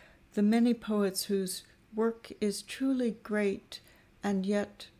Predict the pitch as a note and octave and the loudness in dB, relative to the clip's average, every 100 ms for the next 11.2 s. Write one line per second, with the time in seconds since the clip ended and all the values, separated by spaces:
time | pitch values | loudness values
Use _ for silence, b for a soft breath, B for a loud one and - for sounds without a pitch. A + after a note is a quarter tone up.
0 | - - - F#3+ G3 G3 F#3+ F3+ - - | -6 -2 0 0 -2 -2 -6 -8 -14 -12
1 | E3+ F3+ F#3 F#3 F#3+ F#3 F3+ F3+ F#3 - | -6 -6 -2 -2 0 -2 -4 -6 -8 -4
2 | F#3 F3+ F3+ E3 - - G#3 G#3 G#3 G3+ | -4 -4 -6 -10 -10 -8 -4 -2 -2 -2
3 | - - F3+ E3+ F3 F3+ F3+ E3+ - F3 | -4 -6 -6 -4 -4 -4 -6 -8 -8 -8
4 | E3 - B B - G3+ F#3 F#3 F3+ F#3 | -8 -12 B B -10 -4 -2 -2 -2 -2
5 | F#3 F3+ F3 F3 D#3+ - E3+ E3+ E3+ F3 | -2 -4 -4 -8 -8 -8 -8 -4 -4 -4
6 | E3+ - E3 E3+ - F3+ F#3 F3+ E3 - | -6 -6 -6 -4 -4 -6 -6 -6 -6 -4
7 | E3 E3+ D#3 D#3+ D#3+ F#3 F#3 F3+ - - | -6 -8 -10 -10 -4 -2 0 -2 -6 -20
8 | B B B B B B B G#3+ G#3 G3 | B B B B B B B 0 2 2
9 | G#3+ G#3 G3+ G3+ G3+ G3+ G#3 F#3+ G3+ G3+ | 2 4 4 2 0 -2 -2 -4 0 0
10 | G3+ - F#3 F3 E3+ D#3+ - E3+ D#3+ E3+ | -2 -4 -4 -4 -6 -6 -4 -2 -2 -2
11 | E3 | -4